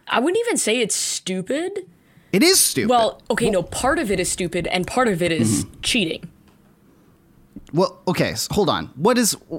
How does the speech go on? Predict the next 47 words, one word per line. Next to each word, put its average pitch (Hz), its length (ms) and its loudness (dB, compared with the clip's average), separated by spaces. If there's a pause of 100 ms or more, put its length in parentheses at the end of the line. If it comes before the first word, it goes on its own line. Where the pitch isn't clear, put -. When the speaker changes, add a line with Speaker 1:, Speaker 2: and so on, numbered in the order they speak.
(800)
Speaker 2:
the 175 240 2
headline 262 420 4
here 135 480 2
is 170 180 4
that 160 300 2
the 180 100 4
Canucks 175 460 2
are 175 80 4
reportedly 147 840 4
not 143 400 4
gonna 175 180 6
be 175 100 4
sellers 185 400 4
at 180 80 0
the 185 80 2
deadline 175 540 4 (200)
Speaker 1:
Right. 175 140 -4
Speaker 2:
because 151 240 4
they've 156 160 6
won 156 160 6
a 151 60 6
few 135 240 4
games. 104 260 0
Speaker 1:
That's 202 260 2
Speaker 2:
So - 140 4
they're 160 120 6
Speaker 1:
stupid. 151 40 6
Speaker 2:
like, 147 120 4
"All 160 140 4
right, 117 260 0 (320)
that 180 300 6
is 185 260 4 (140)
abhorrently 156 560 4
stupid, 120 320 2
and 127 80 4
we're 135 60 4
gonna 139 140 6
get 156 100 4
into 131 160 4
that." 127 240 4
What 175 220 4
is 339 120 2
the 170 80 4
cheating 202 580 4
angle 101 280 0
of 92 120 -2
this 78 320 0